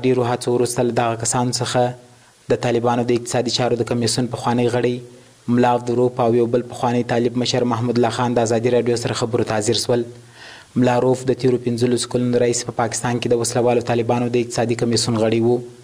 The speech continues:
نوموړي درې میاشتې مخکې د خپلې کورنۍ سره یو ځای د پاکستان څخه کندهار ته راغلی.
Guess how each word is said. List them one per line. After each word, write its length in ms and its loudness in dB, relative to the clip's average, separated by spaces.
نوموړي 640 2
درې 200 2
میاشتې 300 -2
مخکې 260 -2
د 80 -2
خپلې 300 0
کورنۍ 280 2
سره 160 2
یو 120 0
ځای 160 2
د 80 -4
پاکستان 460 -4
څخه 240 -6
کندهار 340 0
ته 80 2
راغلی. 260 0